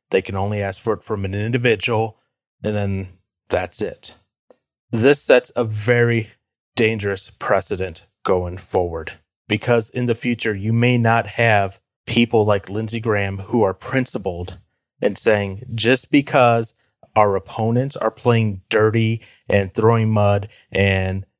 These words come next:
making and breaking rules to fit them in their political agenda does not mean we have to."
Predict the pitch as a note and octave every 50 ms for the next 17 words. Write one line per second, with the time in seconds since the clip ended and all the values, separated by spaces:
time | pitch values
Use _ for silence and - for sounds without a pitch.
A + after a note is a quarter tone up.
0 | _ _ _ - A#2 A#2+ A#2+ B2+ B2+ - - B2 A#2+ A#2 A2+ G#2+ G#2 G2+ - A2+
1 | A#2 A#2 A2+ A#2+ A#2 A2 G2+ G#2 G#2+ G#2+ G#2 G#2 G#2+ G#2 - - - - - _
2 | - - - C#3 B2+ - - - A#2+ A2 A2 A2+ A#2 - G#2+ A2 G#2+ G#2+ G2+ -
3 | - A2 G#2 G#2 F#2+ - - G#2 G2+ G#2 G#2 G#2+ G#2 G#2 G#2 G2 G2 G2 F#2+ _
4 | _ _ _ _ _ _ _ _ _ _ _ - A#2 G#2+ G#2+ A2 A2+ - A2+ A2+
5 | A2 G#2 G2 F#2 F2+ G2+ G#2 G#2+ G#2 F#2 - A#2 G#2 G2 F#2+ - - - - G2
6 | -